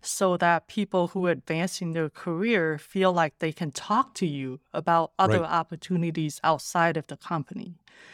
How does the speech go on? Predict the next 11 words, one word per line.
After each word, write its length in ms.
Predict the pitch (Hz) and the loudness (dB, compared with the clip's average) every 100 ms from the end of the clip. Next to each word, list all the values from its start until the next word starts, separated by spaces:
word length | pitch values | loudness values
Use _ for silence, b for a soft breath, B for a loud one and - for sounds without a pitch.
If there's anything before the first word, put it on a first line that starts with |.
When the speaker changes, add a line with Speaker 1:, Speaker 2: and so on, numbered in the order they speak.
| B B | B B
Speaker 1:
right? 200 | 165 170 | 0 2
Speaker 2:
Yeah. 60 | 170 | 2
Speaker 1:
And 140 | 185 | 2
that's 260 | 202 226 - | 6 6 4
the 200 | - 190 | 0 0
one 260 | 165 190 202 | 2 2 2
place 400 | - 202 196 - | 2 0 0 0
where 100 | 175 | 0
I 120 | 156 | 0
feel 380 | - - 190 190 | -4 -4 0 4
like 300 | 180 165 | 4 2